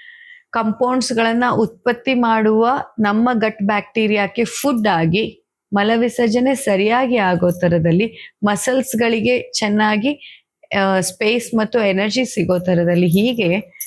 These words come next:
ಈ ನಾರಿನಂಶದಲ್ಲಿ ಸ್ವತಃ ಯಾವುದೇ ನ್ಯೂಟ್ರಿಯೆಂಟ್ ಇಲ್ಲದಿದ್ರೂ ಸಹ ನಾರಿನ ಅಂಶದ ಕನ್ಸಂಪ್ಷನ್ ಅನ್ನೋದು ನಿಮ್ಮ ಆರೋಗ್ಯದಲ್ಲಿ ತುಂಬಾನೇ ಮಹತ್ವದ ಪಾತ್ರವನ್ನ ವಹಿಸುತ್ತೆ. So ಫ್ಯಾಟ್ ಲಾಸ್ ಜರ್ನಿಯಲ್ಲಿ ಕೂಡ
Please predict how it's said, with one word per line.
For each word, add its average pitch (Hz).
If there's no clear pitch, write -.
ಈ 202
ನಾರಿನಂಶದಲ್ಲಿ 233
ಸ್ವತಃ 214
ಯಾವುದೇ 208
ನ್ಯೂಟ್ರಿಯೆಂಟ್ 220
ಇಲ್ಲದಿದ್ರೂ 196
ಸಹ 185
ನಾರಿನ 202
ಅಂಶದ 220
ಕನ್ಸಂಪ್ಷನ್ 196
ಅನ್ನೋದು 185
ನಿಮ್ಮ 208
ಆರೋಗ್ಯದಲ್ಲಿ 185
ತುಂಬಾನೇ 196
ಮಹತ್ವದ 180
ಪಾತ್ರವನ್ನ 175
ವಹಿಸುತ್ತೆ. 170
So 196
ಫ್ಯಾಟ್ 180
ಲಾಸ್ 208
ಜರ್ನಿಯಲ್ಲಿ 180
ಕೂಡ 175